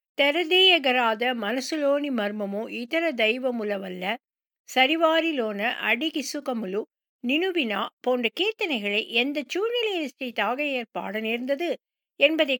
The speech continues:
கதை வடிவில் எழுதியிருக்கிறார். இக்கதைகள் பின்னர் கலா நிலையத்தாரால் நாடகமாக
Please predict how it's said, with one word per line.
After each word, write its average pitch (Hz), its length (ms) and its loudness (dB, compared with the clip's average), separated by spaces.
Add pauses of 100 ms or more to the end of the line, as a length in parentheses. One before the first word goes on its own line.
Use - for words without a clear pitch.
கதை 254 340 0
வடிவில் 233 460 -4
எழுதியிருக்கிறார். 180 920 -2 (340)
இக்கதைகள் 311 640 0
பின்னர் 269 360 -4
கலா 220 360 2
நிலையத்தாரால் 233 840 -2
நாடகமாக 262 840 -2